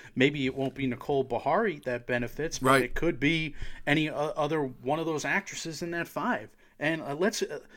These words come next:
Speaker 1: let's be honest. I think if this was Frances McDormand's first Oscar campaign, this would be a different situation. We have to factor that
Speaker 2: Right.
Speaker 1: in. And we,
Speaker 2: Yep.
Speaker 1: we're the kids who say the darndest things, and we, we don't give a shit, and we'll just say it. We give zero fucks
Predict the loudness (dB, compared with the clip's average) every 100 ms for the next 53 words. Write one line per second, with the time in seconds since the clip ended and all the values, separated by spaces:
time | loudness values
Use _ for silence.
0 | 0 2 2 0 2 4 2 2 -2 -2
1 | -2 -4 -4 -4 -6 -8 -10 -6 -6 -6
2 | -6 -6 -4 -4 -2 -2 -4 -6 -2 -2
3 | -2 -6 -10 -20 -20 -20 -2 4 6 4
4 | 0 0 2 0 2 2 2 0 -2 -10
5 | -20 -20 -4 -2 0 -2 0 0 0 4
6 | 4 4 0 0 -2 2 4 2 2 -2
7 | 0 2 2 0 -4 0 0 2 2 8
8 | 10 10 6 0 -2 4 4 4 0 0
9 | 2 0 0 0 0 -4 -2 -2 0 0
10 | 0 -2 -2 2 4 2 -2 -12 -14 -6
11 | -2 0 -2 -2 -2 -2 0 2 2 0
12 | -2 -4 -6 -6 2 4 4 2 0 0
13 | 2 4 4 2 0 2 -2